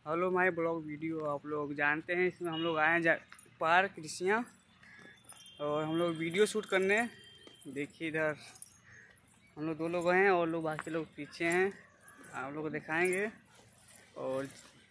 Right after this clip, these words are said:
वीडियो हम लोग शूट हो रहा है और कल शाम तक रिलीज हो जाएगा। और देख जाइएगा, एक चैनल है आरती सिंह बहराइच, उस पर जाइएगा, प्यार दुलार आशीर्वाद दीजिएगा और ज़्यादा से ज़्यादा लाइक शेयर करिएगा, comment करिएगा।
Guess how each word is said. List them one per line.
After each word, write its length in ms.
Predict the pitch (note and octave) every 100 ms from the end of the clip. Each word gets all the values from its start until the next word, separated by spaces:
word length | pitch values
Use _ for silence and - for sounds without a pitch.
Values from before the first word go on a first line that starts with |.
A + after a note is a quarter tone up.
| _ -
वीडियो 300 | D3+ D3+ F#3
हम 60 | F#3+
लोग 120 | F3+
शूट 220 | - F#3
हो 120 | F3+
रहा 160 | F3+ E3+
है 180 | F3+ F3
और 240 | C#3 C3+ C3 - - - - - - - -
कल 160 | E3+ F3
शाम 300 | - F3 F#3 -
तक 140 | F#3 F3 - - - - - - - - -
रिलीज 300 | D3+ E3+ F3
हो 80 | E3
जाएगा। 380 | E3+ E3+ E3+ E3
और 120 | D#3+
देख 280 | C#3+ C#3+ -
जाइएगा, 540 | D3 D3+ E3+ F3 E3+ F3+ - - - - - - -
एक 140 | D3
चैनल 400 | E3 E3+ F#3+ F#3
है 200 | F#3 F#3+ - - - - - -
आरती 360 | E3+ E3+ -
सिंह 240 | G3+ G3 F#3+
बहराइच, 720 | E3 D#3+ E3+ G3+ A3+ - - _
उस 180 | - D#3
पर 220 | - F3+
जाइएगा, 380 | E3 D#3+ F3 F#3+ F#3
प्यार 280 | E3 D#3 D#3
दुलार 280 | D#3 D#3 D#3+
आशीर्वाद 360 | D#3 D#3 D3
दीजिएगा 560 | D#3 D3+ E3 E3 E3+ F#3 - - - - - - -
और 160 | D3+ D#3
ज़्यादा 260 | D3+ D#3
से 40 | F3
ज़्यादा 380 | E3+ E3 E3+
लाइक 320 | D#3 C#3+ D#3 E3
शेयर 300 | - D#3+ D#3
करिएगा, 380 | D#3+ E3 E3+
comment 380 | E3+ D3 D3 E3
करिएगा। 440 | - E3 E3 D#3+